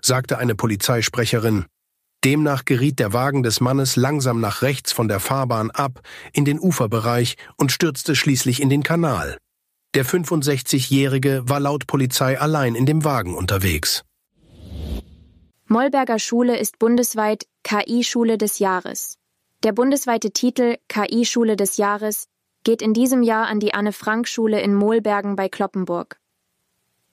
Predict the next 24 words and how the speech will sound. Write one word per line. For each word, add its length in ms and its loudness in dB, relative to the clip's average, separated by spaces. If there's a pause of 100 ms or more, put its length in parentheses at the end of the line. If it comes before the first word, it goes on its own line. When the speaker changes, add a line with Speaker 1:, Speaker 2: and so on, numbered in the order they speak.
Speaker 2:
Vierundvierzig 680 2
Schülerinnen 560 4
und 160 0
Schüler 400 2
aus 140 -2
den 140 0
Informatik-Wahlpflichtkursen 1500 0
der 100 2
neunten 340 0
Klasse 380 -2
hätten 260 0
den 200 4
Titel 360 0
beim 240 0
Online-K-I-Kurs 1040 0
des 200 -2
Bundeswettbewerbs 960 0
Künstliche 480 0
Intelligenz, 680 0 (380)
B 160 4
W 100 2
K 220 -4
I, 340 2
erarbeitet, 760 -2